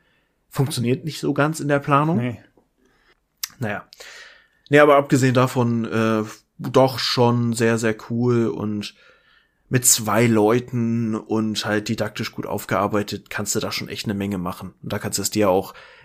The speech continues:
Speaker 1: besser teilen, dass man einer sich ein bisschen taktisch im Raum platziert, damit, äh, das Gequatsch eingestellt wird und sowas.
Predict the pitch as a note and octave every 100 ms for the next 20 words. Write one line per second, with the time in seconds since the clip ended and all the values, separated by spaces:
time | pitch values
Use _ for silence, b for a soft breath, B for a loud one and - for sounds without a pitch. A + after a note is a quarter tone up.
0 | B B2 A#2 A2+ - - A2+ A#2 A#2 A2
1 | A2 - A2+ A2 A2 - A2 A2+ A2 A2
2 | G#2+ - A2 A2 - A#2+ A#2 A#2 A#2 B2
3 | A#2+ A2 A2 G#2+ G2+ G#2+ A#2 - - G#2+
4 | G#2+ G#2 G#2 G#2 G#2 G2+ G2 - - -
5 | G#2+ G2 G2+ - - - - - - -
6 | - -